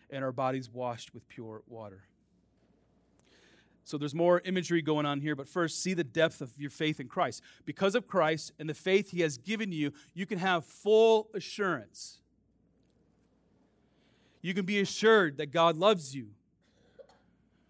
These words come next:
You can have full confidence that his favor, regardless of your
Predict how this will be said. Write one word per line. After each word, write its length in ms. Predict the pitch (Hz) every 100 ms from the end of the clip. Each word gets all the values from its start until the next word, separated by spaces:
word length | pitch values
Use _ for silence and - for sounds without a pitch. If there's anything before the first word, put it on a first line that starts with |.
| _ _ _ _ _ -
You 100 | 170
can 100 | 202
have 120 | 185
full 220 | - 202
confidence 640 | - 202 214 214 165 135 -
that 120 | 143
his 220 | 185 -
favor, 460 | - 214 240 170 147
regardless 560 | 156 180 185 190 185
of 160 | 185 156
your 160 | 165